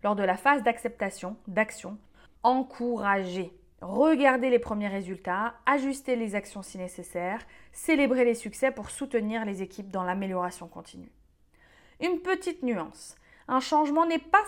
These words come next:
forcément un événement imprévu ou négatif. Le changement peut être souhaité, comme un déménagement par exemple.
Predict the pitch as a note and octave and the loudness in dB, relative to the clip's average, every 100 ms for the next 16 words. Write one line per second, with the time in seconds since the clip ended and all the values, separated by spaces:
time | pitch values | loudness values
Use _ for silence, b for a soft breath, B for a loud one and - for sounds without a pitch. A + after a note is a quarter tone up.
0 | - C#4 - A#3+ B3+ A#3+ G3 G3 G3+ G3+ | 0 -4 -2 -2 0 0 0 -2 -4 -4
1 | G3 G3 G3 - G#3+ G#3+ G3+ F3+ F3 A#3+ | -4 -2 -2 -2 -2 -2 -6 -6 -4 0
2 | A#3 G3 G#3 F#3 F3+ - - - - b | 0 0 0 0 0 -4 -14 -14 -20 b
3 | - G3+ G#3 G#3+ G3 G3+ F#3+ F#3+ F#3 F3+ | -8 -2 -2 0 -2 -2 -4 0 0 0
4 | - - F#3+ F3+ E3 A3+ D#4 F#3 F3 F3+ | -4 -8 -6 -4 -4 -4 -2 -2 -2 -2
5 | F3+ E3 D#3+ D#3+ D#3+ D4+ A3 F3 D#3+ E3 | -2 -2 -6 -6 -6 -4 -4 -4 -6 -6
6 | - - | -8 -8